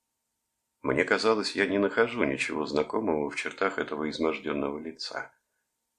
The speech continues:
Должен признаться, во всем, что касалось внешности,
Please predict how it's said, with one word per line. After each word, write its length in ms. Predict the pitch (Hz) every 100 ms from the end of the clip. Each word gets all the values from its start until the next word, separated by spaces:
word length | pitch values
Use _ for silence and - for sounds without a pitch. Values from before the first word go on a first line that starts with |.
| _ _ _ _ _
Должен 340 | - 80 76
признаться, 540 | - 78 76 113 120 71
во 140 | 71
всем, 320 | - - 64
что 140 | - -
касалось 540 | - 78 82 73 71
внешности, 640 | 85 113 - - - 67